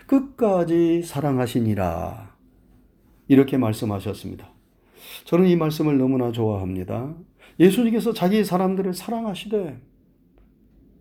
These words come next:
끝까지 사랑하신다는 말씀이에요. 끝까지 사랑하신다는 것은 변함없이 언제까지나 어떤 상황에서도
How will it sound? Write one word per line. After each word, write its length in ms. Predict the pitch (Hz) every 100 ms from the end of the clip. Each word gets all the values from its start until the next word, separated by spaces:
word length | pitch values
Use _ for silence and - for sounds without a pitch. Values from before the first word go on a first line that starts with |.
| 208 - - - - - - - - -
끝까지 840 | 277 311 - 247 214 202 202 185
사랑하신다는 1040 | 170 - 156 143 120 120 117 107 139 175 202 - - - -
말씀이에요. 760 | 104 98 - 90 80 - - - - - - - - -
끝까지 840 | 302 311 - 294 240 240 240 214
사랑하신다는 720 | - 190 180 165 165 151 117
것은 420 | 113 117 160 180 - - - - -
변함없이 880 | 208 240 254 233 190 - 202 127 95 - - - - - - - - - - - - - -
언제까지나 880 | - 165 233 277 254 262 247 135 110 - -
어떤 420 | 175 180 277 262
상황에서도 960 | 220 247 254 247 247 247 262 196 -